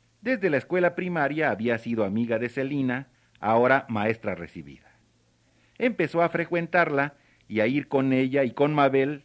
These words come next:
también maestra y de posición económica desahogada, a las reuniones del Club Deportivo Social de la localidad.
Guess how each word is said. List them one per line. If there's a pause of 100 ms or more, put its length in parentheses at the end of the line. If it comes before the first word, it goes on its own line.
(140)
también
maestra (220)
y
de
posición
económica
desahogada, (420)
a
las
reuniones
del
Club
Deportivo
Social
de
la
localidad.